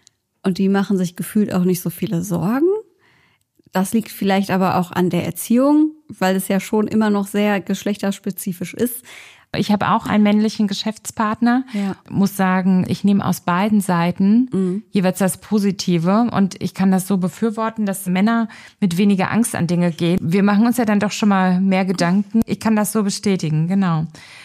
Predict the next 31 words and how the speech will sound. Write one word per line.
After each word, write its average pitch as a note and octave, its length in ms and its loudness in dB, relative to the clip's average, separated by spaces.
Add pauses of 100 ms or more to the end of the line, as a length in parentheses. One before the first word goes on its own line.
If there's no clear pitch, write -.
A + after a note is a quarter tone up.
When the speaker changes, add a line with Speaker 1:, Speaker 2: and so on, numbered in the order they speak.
(160)
Speaker 2:
Wenn C#4+ 180 0
du E4+ 300 2
über B3+ 560 2
Kokolor G3 480 2
noch F#3+ 140 4
mal F3+ 160 2
sprichst, - 680 -6
wa-, C#3+ 200 -2
was C4+ 180 0
muss D#4+ 200 0
ich C4+ 100 -2
mir C4 100 4
darunter G#3 380 2
vorstellen? E3+ 480 -2
Jetzt F#3+ 140 0
haben C#4+ 100 2
wir B3+ 80 2
gesagt, G#3 320 -2
das F3+ 140 -2
ist - 260 -6
nachhaltiges F#3 640 0
Modelabel. A#3 680 2
Du F#3+ 80 -2
bringst G3+ 300 0
jetzt F#3 160 -4
auch E3+ 120 -2
noch F#3 100 2
einen F3+ 80 0
Strickpulli - 640 -2
raus. G3+ 300 0 (540)
Aber E3+ 320 2